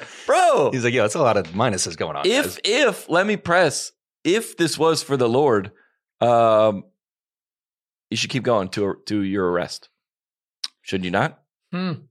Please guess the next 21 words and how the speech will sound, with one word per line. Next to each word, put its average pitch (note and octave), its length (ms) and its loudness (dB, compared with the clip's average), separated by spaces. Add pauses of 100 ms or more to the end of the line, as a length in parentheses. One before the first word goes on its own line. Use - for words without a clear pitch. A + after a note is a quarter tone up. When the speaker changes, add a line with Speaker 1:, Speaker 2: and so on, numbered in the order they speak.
(200)
Speaker 1:
Should G#2+ 240 -2
you A#2 80 2
not? G2 300 0 (140)
Speaker 2:
Yeah. D3+ 200 -2 (240)
Speaker 1:
If - 340 -4
God E3+ 440 2
told G3+ 380 2
you G#2 400 -2
Speaker 2:
Mm-hmm. A2+ 280 -8
Speaker 1:
to F3+ 180 0
do A3+ 260 2
this, C3 520 0 (1400)
Speaker 2:
Mm-hmm. G#2 180 -6 (300)
Speaker 1:
you C3 100 0
should E3 220 0
sing. A3 400 0
Sing G#3+ 280 0
right G#3 160 2
now. G#3+ 420 0
Speaker 2:
Mm-hmm. A2+ 140 -8
Speaker 1:
Sing. D3 440 -2